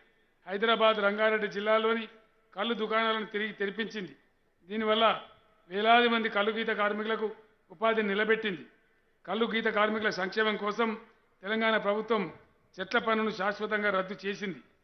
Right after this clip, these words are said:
అంతేకాదు, గతంలోని పన్ను బకాయిలు సైతం మాఫీ చేయడం జరిగింది. దేశంలో ఎక్కడ లేని విధంగా వైన్ షాపుల కేటాయింపులో గౌడ సోదరులకు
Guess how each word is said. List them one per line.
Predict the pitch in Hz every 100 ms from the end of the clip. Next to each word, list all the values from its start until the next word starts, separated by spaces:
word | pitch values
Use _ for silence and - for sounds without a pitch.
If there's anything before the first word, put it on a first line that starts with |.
| _ _ 185
అంతేకాదు, | 185 220 208 208 226 214 - - _ _ -
గతంలోని | 190 233 226 226
పన్ను | 214 202 214
బకాయిలు | 196 196 220 226
సైతం | 208 214 214 196 160 - _ _ 170
మాఫీ | 190 214 220
చేయడం | 220 208 202
జరిగింది. | 180 196 208 180 - _ _ _ _ _ 185
దేశంలో | 220 226 226 226
ఎక్కడ | 208 208 220
లేని | 220 220
విధంగా | 202 214 226 202 - - _ _ _ -
వైన్ | 180 220
షాపుల | 208 214 214 208
కేటాయింపులో | 196 190 202 214 208 220 233 226 - - _ _ _ 190
గౌడ | 226 233
సోదరులకు | 220 233 226 214 -